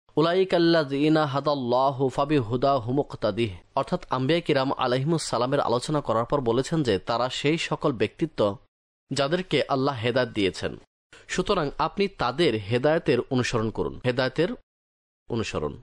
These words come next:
এখানে অনুসরণের অর্থ হচ্ছে যে তাদের যে আখলাক রয়েছে, তাদের যে বৈশিষ্ট্য রয়েছে, সেগুলো আপনি অবলম্বন করুন,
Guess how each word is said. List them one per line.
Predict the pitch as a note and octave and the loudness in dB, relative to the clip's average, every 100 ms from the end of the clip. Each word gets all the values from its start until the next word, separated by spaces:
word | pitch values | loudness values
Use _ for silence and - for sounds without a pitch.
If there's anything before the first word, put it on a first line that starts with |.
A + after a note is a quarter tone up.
| - | -4
এখানে | F3 G#3+ A3+ | -2 0 -2
অনুসরণের | - D#3 F3 G#3 G#3+ | 0 0 2 2 2
অর্থ | D#3 C3+ - | 2 0 2
হচ্ছে | F#3 G3 F#3 | 0 2 0
যে | B2+ G#2+ | 0 0
তাদের | C#3+ C#3+ F#3 F#3 | 0 0 2 0
যে | G3+ G3+ - | 0 0 0
আখলাক | B2 - E3+ F3+ | -2 0 -2 0
রয়েছে, | A#2 A#2 D#3 - G#2 G2 _ _ _ _ - | 2 4 4 2 0 0 _ _ _ _ -4
তাদের | D3 C#3+ F#3+ B2+ B2+ | -4 2 2 2 2
যে | D3 | 2
বৈশিষ্ট্য | A#2 B2+ E3+ - D3 | 2 2 0 0 2
রয়েছে, | A2 D3 - A2+ G2+ - _ _ _ | 4 4 2 0 0 -2 _ _ _
সেগুলো | - D#3 D3+ F#3 | -2 0 2 2
আপনি | F#3 D#3+ A2+ | 2 2 2
অবলম্বন | G#2 A2 G2+ G2 | 2 0 0 -2
করুন, | F#2+ - B1 | -4 -8 -8